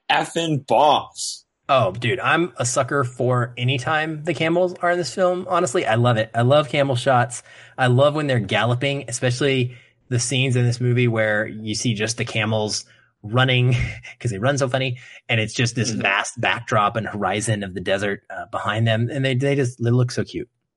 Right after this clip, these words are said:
Speaker 1: I'm right there with you, Aaron. Um, I'm a sucker for the, the same kind of cuteness with the camels. For me, it's the regality of when they stop and they stoop down so low and kinda dispense their riders and stuff, where it's like this genuflect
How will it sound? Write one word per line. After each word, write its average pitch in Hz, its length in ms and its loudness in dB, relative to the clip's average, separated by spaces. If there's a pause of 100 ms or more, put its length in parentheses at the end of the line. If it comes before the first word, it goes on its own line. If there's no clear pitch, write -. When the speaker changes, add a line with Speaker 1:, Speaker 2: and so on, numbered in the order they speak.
(160)
Speaker 1:
I'm 139 180 4
right 151 140 4
there 156 160 4
with 160 200 0
you, 135 100 2
Aaron. 123 320 2
Um, 107 360 0
I'm 123 180 2
a 143 80 2
sucker 131 360 0
for 113 220 -2
the, 101 300 -2
the 113 80 2
same 110 240 -2
kind 95 120 -2
of 90 60 -2
cuteness 92 300 -4
with 85 80 -8
the 82 60 -10
camels. 82 360 -4
For 117 100 0
me, 123 420 2
it's 113 200 -2
the 117 120 2
regality 107 640 2
of 127 100 0
when 104 200 2
they 95 100 0
stop 95 520 0 (600)
and 101 180 2
they 90 80 2
stoop - 480 -4
down 98 380 0
so - 160 -2
low 98 400 2
and 92 200 -6
kinda 95 220 0
dispense 95 640 -4
their 98 180 2
riders 90 480 2
and 104 80 -4
stuff, 117 280 0
where 104 140 2
it's 101 140 -2
like 101 240 0 (440)
this - 360 0 (160)
genuflect 107 1080 0